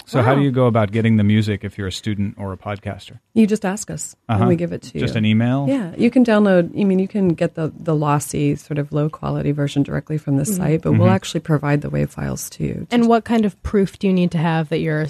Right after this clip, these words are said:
Speaker 2: like, you know, an E D U address if you're a student or a
Speaker 3: Not necessarily.
Speaker 2: link to your
Speaker 3: You
Speaker 2: podcast
Speaker 3: just
Speaker 2: or
Speaker 3: email
Speaker 2: something?
Speaker 3: Teresa Malango is our director of
Speaker 2: Mm-hmm.
Speaker 3: licensing, and you just email her and tell her what you need it for.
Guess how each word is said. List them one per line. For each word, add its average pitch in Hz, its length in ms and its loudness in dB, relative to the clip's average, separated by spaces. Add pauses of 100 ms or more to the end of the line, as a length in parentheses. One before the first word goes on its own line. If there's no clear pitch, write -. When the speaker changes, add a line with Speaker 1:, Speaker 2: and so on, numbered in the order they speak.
(140)
Speaker 2:
like, 170 140 -6 (100)
you 170 120 -12
know, 156 200 -10
an 165 140 -6
E 185 140 0
D 165 160 0
U 165 120 4
address 170 500 2
if 170 140 -10
you're 170 80 0
a 151 40 0
student 165 600 -4
or 165 440 0 (140)
a 170 400 -6 (200)
Speaker 3:
Not 226 140 0
necessarily. 196 500 -2
Speaker 2:
link 175 220 2
to - 60 -6
your 175 80 0
Speaker 3:
You - 60 -8
Speaker 2:
podcast 180 400 0
Speaker 3:
just 254 240 2
Speaker 2:
or 185 60 0
Speaker 3:
email 185 220 6
Speaker 2:
something? 185 180 -4 (200)
Speaker 3:
Teresa 233 380 2
Malango 151 460 4
is 156 160 -2
our 151 140 -2
director 156 440 -6
of - 60 -4
Speaker 2:
Mm-hmm. 170 80 -4
Speaker 3:
licensing, 160 480 -2
and 160 80 2
you 156 60 2
just 160 220 -6
email 156 220 2
her 151 160 0
and 147 140 2
tell 156 140 -4
her 151 60 0
what 151 140 2
you 160 80 -2
need 151 140 4
it - 160 -6
for. 156 340 -4